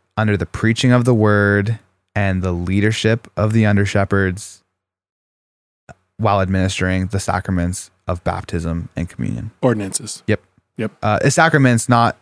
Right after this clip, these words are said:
Speaker 1: as a sacrifice, sacraments as in a sacred act.
Speaker 2: Oh, yes,
Speaker 1: Yes.
Speaker 2: yes, yes.
Speaker 1: Yes. Yeah.
Speaker 2: Okay. So for the average person who walks through our doors on a Sunday,
Speaker 1: Mm-hmm.
Speaker 2: ideally,
Speaker 1: Mm-hmm.
Speaker 2: what would you want them to understand when they walk through the doors?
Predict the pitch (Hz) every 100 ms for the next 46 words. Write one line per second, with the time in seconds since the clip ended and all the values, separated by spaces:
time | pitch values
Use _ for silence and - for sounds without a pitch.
0 | _ 110 110 - 120 113 117 110 104 101
1 | 95 107 104 107 104 - 110 101 101 95
2 | - 104 - 104 - 85 - - - -
3 | - 156 147 131 123 101 - - - -
4 | - - - 78 - - _ 139 131 127
5 | _ - - - 170 165 160 - _ _
6 | _ - 151 143 160 208 196 - 151 143
7 | 127 120 117 - 107 104 104 101 - 110
8 | 98 104 110 - _ _ _ _ _ _
9 | _ - 143 151 123 120 127 123 95 90
10 | 95 - - 113 104 123 - 143 170 196
11 | 170 160 131 120 127 123 113 117 120 101
12 | - 104 123 110 101 101 98 98 - -
13 | - 120 104 101 80 -